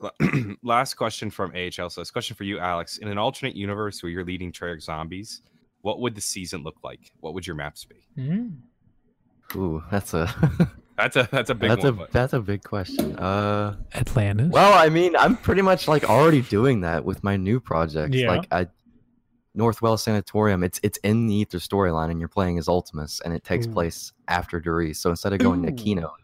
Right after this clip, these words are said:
Speaker 3: you go there.
Speaker 2: Ooh. Ooh.
Speaker 1: Does Kino still exist in this, like, alternate Zombies timeline that you've created? Is it, like, an in-between stop, or instead of, like, they never go to Kino, they go to the same
Speaker 3: They never
Speaker 1: one?
Speaker 3: go to Kino.
Speaker 2: Oh,
Speaker 1: Ah, interesting.
Speaker 2: got him. I like it.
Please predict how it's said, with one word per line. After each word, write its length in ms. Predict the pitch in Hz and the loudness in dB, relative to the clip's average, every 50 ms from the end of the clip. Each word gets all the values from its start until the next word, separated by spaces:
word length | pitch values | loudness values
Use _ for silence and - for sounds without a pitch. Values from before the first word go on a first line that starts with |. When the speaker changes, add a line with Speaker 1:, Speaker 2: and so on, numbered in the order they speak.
| _ - | _ -2
Speaker 3:
you 160 | 147 156 208 | -2 0 2
go 120 | 285 - 156 | 2 0 0
there. 220 | 160 170 160 151 202 | 0 -2 -2 -2 -4
Speaker 2:
Ooh. 280 | 135 127 120 110 - - 135 | -8 -10 -12 -16 -10 -4 -2
Ooh. 1300 | 139 156 196 262 330 381 415 453 453 453 415 359 269 196 160 147 139 131 123 117 110 107 104 101 101 117 | 0 2 2 2 2 2 2 4 2 2 2 0 0 0 -2 -2 -2 -2 -2 -4 -4 -6 -10 -12 -14 -16
Speaker 1:
Does 160 | 104 - - | -18 -18 -18
Kino 320 | - - 135 127 127 120 | -12 -8 -6 -4 -4 -4
still 300 | 120 - - - 117 107 | -6 -6 -8 -6 -6 -6
exist 440 | 101 95 104 95 104 107 - - - 113 | -6 -6 -8 -10 -10 -10 -10 -10 -8 -8
in 100 | 104 104 | -6 -6
this, 220 | 104 101 - - | -8 -10 -8 -8
like, 200 | 101 95 - - | -10 -10 -10 -10
alternate 420 | 95 98 101 - - 107 101 92 | -12 -12 -12 -10 -12 -12 -12 -10
Zombies 380 | - 101 92 95 95 98 95 - | -10 -10 -10 -10 -10 -12 -14 -14
timeline 380 | - 95 95 98 104 110 110 110 | -10 -8 -8 -8 -8 -10 -12 -14
that 100 | 107 - | -14 -14
you've 180 | 107 107 - | -16 -16 -16
created? 380 | _ - 113 110 113 139 147 131 | _ -10 -10 -8 -8 -8 -10 -10
Is 200 | 101 85 80 87 | -12 -14 -12 -14
it, 140 | 87 - - | -16 -16 -12
like, 180 | 92 92 82 85 | -12 -14 -12 -12
an 80 | 85 | -14
in-between 400 | 87 76 73 76 - 98 95 104 | -14 -14 -16 -18 -16 -14 -14 -12
stop, 320 | 104 - - 120 127 - 110 | -12 -10 -8 -6 -6 -6 -8
or 80 | 95 | -10
instead 340 | 87 82 87 - - 101 92 | -10 -10 -10 -10 -8 -8 -10
of, 140 | 90 82 - | -10 -12 -14
like, 180 | 87 82 80 | -16 -16 -14
they 80 | - 85 | -14 -14
never 260 | 85 90 95 95 95 | -10 -8 -8 -8 -8
go 80 | 82 87 | -12 -12
to 80 | 82 82 | -14 -16
Kino, 300 | _ - - 82 80 78 | _ -18 -18 -16 -16 -14
they 120 | 80 82 | -14 -14
go 100 | 78 80 | -14 -14
to 60 | 78 | -16
the 100 | 73 76 | -16 -16
same 160 | - - 98 87 | -8 -6 -2 0
Speaker 3:
They 120 | 90 87 | 0 0
never 260 | 85 85 80 78 80 78 | 2 0 0 0 0 -2
Speaker 1:
one? 80 | 78 71 | -2 -2
Speaker 3:
go 60 | 71 | -2
to 80 | 78 | -4
Kino. 340 | 80 - - 82 78 80 82 - - | -6 -6 -10 -8 -8 -8 -8 -8 -4
Speaker 2:
Oh, 540 | 123 127 127 127 131 135 135 135 135 135 135 | -2 0 0 2 2 2 2 2 2 0 0
Speaker 1:
Ah, 220 | 135 135 131 131 | 0 0 0 0
interesting. 400 | 131 131 131 127 127 117 110 - | 0 0 0 0 -2 -2 -2 -4
Speaker 2:
got 320 | 110 95 95 104 107 110 113 | -4 -2 -2 -2 -2 -2 -2
him. 260 | 110 113 117 117 110 110 | -4 -2 -2 -2 -2 -2
I 60 | 110 | -2
like 280 | 110 113 120 135 135 147 | -2 0 -2 -2 0 0
it. 160 | 120 123 | -2 -2